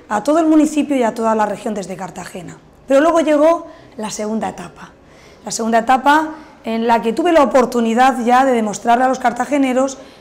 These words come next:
eh, gobernando nosotros, estando el Partido Socialista, lo que éramos capaces de hacer. Las primeras semanas, meses, fueron muy difíciles,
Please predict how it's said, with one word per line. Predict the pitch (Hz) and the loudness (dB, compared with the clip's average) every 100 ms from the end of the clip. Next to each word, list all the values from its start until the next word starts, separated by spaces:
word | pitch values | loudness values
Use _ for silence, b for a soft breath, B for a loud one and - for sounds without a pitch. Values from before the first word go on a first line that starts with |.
| B | B
eh, | - 220 | -8 -4
gobernando | 214 226 220 247 311 330 | -2 0 0 2 2 2
nosotros, | 330 - 269 269 269 254 | 2 0 -2 -2 -4 -4
estando | 233 233 247 | -4 -2 -2
el | 247 | 0
Partido | 247 254 254 | -2 -2 -2
Socialista, | 247 247 254 233 233 233 226 | -4 -4 -2 -2 -4 -6 -6
lo | 202 | -4
que | |
éramos | 226 214 | -6 -6
capaces | - 190 214 196 | -8 -8 -8 -10
de | 175 | -12
hacer. | 156 - 185 _ _ B B B B B B | -14 -18 -20 _ _ B B B B B B
Las | 233 - - _ _ - | -8 -8 -14 _ _ -6
primeras | 254 269 302 302 | -2 2 2 0
semanas, | 302 285 302 302 302 269 | 0 0 2 2 0 0
meses, | 294 294 311 311 B B | 0 0 -2 -4 B B
fueron | - 208 202 | -14 -10 -6
muy | 220 | -6
difíciles, | 214 311 311 320 320 339 - | -4 -4 -2 0 0 0 -6